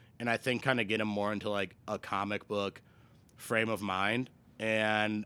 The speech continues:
I'm sure it definitely opened the door for a lot of those people to go on and continue to do those kind of books and figure out, you know, "Hey, I don't just have to write fucking prose all day. I can do, like, a fun, different style of comic or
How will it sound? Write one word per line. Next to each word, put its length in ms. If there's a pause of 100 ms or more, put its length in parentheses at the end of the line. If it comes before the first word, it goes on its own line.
(140)
I'm 140
sure 260
it 120
definitely 340
opened 300
the 40
door 200
for 100
a 60
lot 160
of 60
those 120
people 480 (540)
to 140
go 180
on 120
and 120
continue 580
to 100
do 400 (220)
those 240
kind 200
of 100
books 320
and 160
figure 320
out, 280
you 120
know, 260 (520)
"Hey, 380 (520)
I 100
don't 160
just 160
have 120
to 80
write 300
fucking 360
prose 480
all 200
day. 380 (540)
I 80
can 160
do, 200
like, 200 (100)
a 100
fun, 460
different 400
style 400
of 80
comic 680
or 300